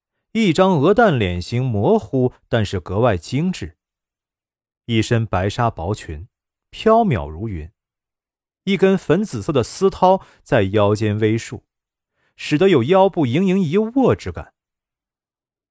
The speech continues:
吕子远越看越爱，赶紧给老人一两银子，抱着画卷就走。刚走出店，一股阴风立马卷来，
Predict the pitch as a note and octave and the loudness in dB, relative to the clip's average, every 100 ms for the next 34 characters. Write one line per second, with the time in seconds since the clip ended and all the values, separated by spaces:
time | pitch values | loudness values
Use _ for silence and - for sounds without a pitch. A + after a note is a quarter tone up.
0 | _ _ _ - F3 B3 A#3 A#3 C#3 A2+ | _ _ _ -4 2 2 4 4 4 2
1 | A3 G3+ - G#2 F#2 D#2+ D2+ - _ _ | 2 2 0 -4 -6 -6 -10 -12 _ _
2 | _ _ _ - B2 D3 C3+ C3 B2 A2+ | _ _ _ -2 0 2 0 2 2 4
3 | G2 G2+ B2 G#2 D#2 D#2+ E2 F#2+ B2 F#2+ | 2 2 0 -2 -2 -6 -10 -8 -6 -8
4 | _ _ - A#3+ C3 G2+ - G#2 F#2+ G#2+ | _ _ 2 4 4 2 0 0 2 -2
5 | F#2+ F2 E2 - _ _ _ _ _ _ | -2 -6 -8 -18 _ _ _ _ _ _
6 | _ _ _ _ _ - F#3+ A3+ A3+ G2+ | _ _ _ _ _ 0 2 2 2 0
7 | C#2+ - D#2 D#2+ D2 _ _ _ _ _ | -2 -8 -14 -14 -16 _ _ _ _ _
8 | _ D#3 D#3 - F#2+ F#2+ C#3 G#3 G#3+ G3+ | _ 2 2 2 -6 -4 0 2 2 0
9 | G#3 G3+ G3+ B2 D#2 D2+ F2 G2+ C#2+ - | 2 2 2 -2 -4 -10 -10 -8 -10 -12
10 | - | -20